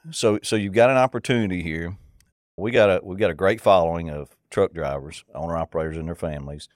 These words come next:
and you've got a great opportunity here to maybe, uh, break the ice between an attorney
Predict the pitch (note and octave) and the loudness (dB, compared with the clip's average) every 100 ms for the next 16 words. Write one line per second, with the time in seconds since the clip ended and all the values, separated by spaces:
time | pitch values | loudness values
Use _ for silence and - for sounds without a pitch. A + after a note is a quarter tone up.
0 | _ _ _ _ D#2+ F2+ G2+ F2+ E2 F#2 | _ _ _ _ -12 -4 0 0 0 0
1 | G#2+ G2 - E2 F#2 F2 E2 D#2 D2+ D2+ | 0 -2 -4 -10 -8 -8 -10 -10 -10 -10
2 | F2 D#2+ E2 F2+ F2 E2+ D#2+ _ _ _ | -12 -8 -8 -6 -6 -8 -10 _ _ _
3 | _ _ _ _ _ _ _ _ _ _ | _ _ _ _ _ _ _ _ _ _
4 | - - - - G2 G#2 G2 F2 D#2+ F2 | -20 -16 -16 -6 0 0 0 -4 0 2
5 | F#2+ - - F2+ G#2 F#2 F#2 E2 C#2+ - | 2 -2 -8 -8 -4 -4 -4 -6 -8 -4
6 | F#2+ G2 G2 G2 | -4 -2 -4 -8